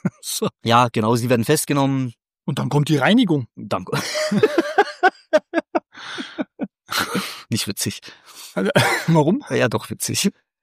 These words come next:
Speaker 1: Die sind ja, da ist ja wohl radioaktives Material.
Speaker 2: Ja.
Speaker 1: Die sind verseucht.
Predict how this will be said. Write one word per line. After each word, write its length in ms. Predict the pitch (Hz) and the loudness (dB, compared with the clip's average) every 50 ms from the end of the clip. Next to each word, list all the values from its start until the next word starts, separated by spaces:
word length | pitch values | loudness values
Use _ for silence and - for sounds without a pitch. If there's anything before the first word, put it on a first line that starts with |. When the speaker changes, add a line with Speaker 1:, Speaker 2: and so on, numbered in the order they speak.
| _ _ _ _ - | _ _ _ _ -6
Speaker 1:
Die 100 | - 156 | -2 0
sind 180 | 143 165 196 214 | 4 6 6 8
ja, 320 | 208 202 196 196 190 - - | 8 8 6 6 4 2 0
da 160 | 196 165 170 | 0 2 2
ist 160 | 196 180 - | 2 4 4
ja 120 | 196 185 165 | 4 4 6
wohl 200 | 170 170 170 160 | 6 6 6 6
radioaktives 1040 | 147 151 175 185 175 180 175 175 160 147 - - - 165 165 160 151 160 151 - - | 6 6 6 6 6 4 2 2 0 -2 -2 -4 -4 -2 -2 0 0 0 -2 0 0
Material. 680 | 151 147 143 143 131 135 131 135 131 135 135 135 131 | 0 0 0 0 -2 0 0 2 2 2 2 2 2
Speaker 2:
Ja. 240 | 120 117 117 120 117 | 4 4 4 4 4
Speaker 1:
Die 60 | 120 | 2
sind 160 | 127 156 147 | 0 0 0
verseucht. 580 | - 151 131 120 143 147 156 147 - - - | 0 0 0 4 4 4 4 4 0 -4 -14